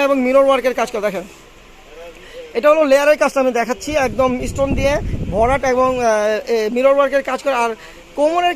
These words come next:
কাজটা কিন্তু এটা থাকবে কোমর থেকে নিচ পর্যন্ত এসে, মাঝখানে কিন্তু এই কাজটা থাকবে মাল্টি মিনা, স্টোন, মিরর, তিনটা মেটেরিয়ালের কাজ থাকবে। আর পুরো লেহেঙ্গাটা কিন্তু অনেক গর্জিয়াস লেহেঙ্গা, মাত্র সাতত্রিশশো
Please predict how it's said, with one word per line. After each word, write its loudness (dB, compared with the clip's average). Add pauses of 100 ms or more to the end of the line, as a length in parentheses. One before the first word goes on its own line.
কাজটা 0
কিন্তু -8 (180)
এটা -6
থাকবে -4 (100)
কোমর -2
থেকে -6
নিচ -10
পর্যন্ত -6 (180)
এসে, -6
মাঝখানে -4
কিন্তু -6
এই -2
কাজটা -6
থাকবে -4
মাল্টি -6
মিনা, -4 (500)
স্টোন, -2 (100)
মিরর, 0 (100)
তিনটা -2
মেটেরিয়ালের -2
কাজ -2 (100)
থাকবে। -4 (340)
আর -2 (100)
পুরো -2 (100)
লেহেঙ্গাটা 2
কিন্তু 2
অনেক 2 (160)
গর্জিয়াস 0
লেহেঙ্গা, 0 (440)
মাত্র 0 (140)
সাতত্রিশশো -2